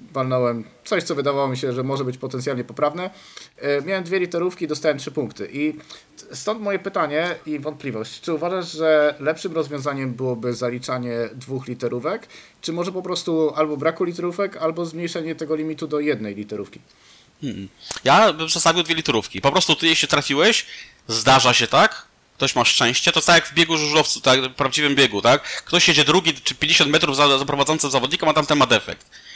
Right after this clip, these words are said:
Speaker 2: No i co teraz, nie przyznawać temu, bo, bo, bo i tak by nie miał, czy tak.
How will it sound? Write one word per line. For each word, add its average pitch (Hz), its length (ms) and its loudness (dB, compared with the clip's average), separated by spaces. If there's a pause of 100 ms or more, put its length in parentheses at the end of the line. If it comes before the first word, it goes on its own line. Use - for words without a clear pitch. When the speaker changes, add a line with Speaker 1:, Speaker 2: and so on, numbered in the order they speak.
(140)
Speaker 2:
No 120 80 2
i 143 60 4
co 175 100 4
teraz, 156 200 4
nie 165 60 2
przyznawać 160 380 4
temu, 156 200 4
bo, 135 320 0
bo, 147 140 2
bo 147 140 4
i 139 80 4
tak 143 160 4
by 147 100 4
nie 156 120 4
miał, 156 160 4
czy 147 140 -4
tak. 156 100 -6